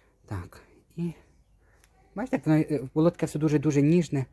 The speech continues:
таке благеньке. А тепер як гарно все от розпустилося і таким гарним стало ковриком. Попри, е, доріжку, е, чорнобривчики, айстри і оці от наші невеличкі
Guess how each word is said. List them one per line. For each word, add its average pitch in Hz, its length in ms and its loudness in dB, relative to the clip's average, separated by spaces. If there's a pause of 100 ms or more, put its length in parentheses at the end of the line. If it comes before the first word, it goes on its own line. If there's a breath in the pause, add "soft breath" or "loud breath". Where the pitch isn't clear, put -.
(320 soft breath)
таке - 220 -6
благеньке. 135 720 0 (340 soft breath)
А 123 80 -6
тепер 147 260 -2
як 123 100 0
гарно 127 260 0
все 117 180 -4
от 120 120 0
розпустилося 123 580 -4
і - 20 2
таким 113 280 -6
гарним 113 400 -2
стало 107 260 -4
ковриком. 95 520 -4 (380 loud breath)
Попри, 110 540 -2
е, 104 140 -4
доріжку, 117 560 -4 (500 soft breath)
е, 101 260 -6
чорнобривчики, 131 1000 0 (720)
айстри 107 640 -4 (580 soft breath)
і 190 120 0
оці 147 280 0
от 139 240 -4 (480 soft breath)
наші 117 300 -6
невеличкі 104 580 -8